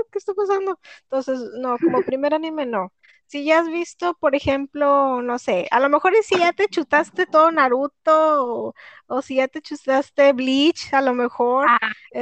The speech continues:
Speaker 1: este, al-, algo así, eh, sí, a lo mejor sí puedes verlo, y que dijeras, "Bueno, pues, nada más he visto Bleach, así que vamos a ver otra cosa". Pero no, ah, como primer anime no lo recomendaría.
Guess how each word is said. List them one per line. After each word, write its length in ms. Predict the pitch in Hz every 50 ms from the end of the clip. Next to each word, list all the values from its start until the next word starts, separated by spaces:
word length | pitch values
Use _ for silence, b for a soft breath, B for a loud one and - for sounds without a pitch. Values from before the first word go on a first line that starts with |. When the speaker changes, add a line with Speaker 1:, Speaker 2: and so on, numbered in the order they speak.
| 233
Speaker 1:
este, 640 | 220 214 214 202 202 233 233 220 214 220 220 220 -
al-, 300 | - 233 254 269 269 262 -
algo 280 | 262 269 277 294 294
así, 480 | 311 330 - - 320 311 320 330 285 - -
eh, 500 | 247 262 262 254 254 247 247 240 240 233 240
sí, 240 | - - 269 277
a 80 | 262 247
lo 100 | 240 240
mejor 240 | 240 240 - 254 254 -
sí 100 | - 269
puedes 300 | - 285 269 269 262 233
verlo, 300 | 214 196 - - 175 202
y 60 | 208
que 120 | - 208
dijeras, 380 | 214 226 - 247 240 233 226 240
"Bueno, 280 | 285 311 339 320 302 302 -
pues, 260 | 233 226 214 233 -
nada 100 | 247 254
más 180 | 269 311 -
he 60 | 381 370
visto 300 | 359 359 - - 349 339
Bleach, 440 | 294 277 277 302 320 330 339 -
así 240 | 302 285 - 269 254
que 160 | - - 247
vamos 320 | 240 226 220 233 247 254 -
a 80 | 175
ver 160 | - 180 - 202
otra 160 | - - -
cosa". 260 | - - - - - B B B B B B B _ _
Pero 280 | - 277 277 277 277 269
no, 440 | 285 302 294 277 269 247 208 - - -
ah, 600 | - - 247 262 262 262 247 247 247 247 240 240 -
como 200 | - 285 285 285
primer 280 | 285 302 311 302 330 330
anime 320 | 330 339 339 320 277 247
no 120 | 226 226 233
lo 120 | 233 240
recomendaría. 760 | 233 233 220 - 190 190 190 208 202 214 202 185 175 165 202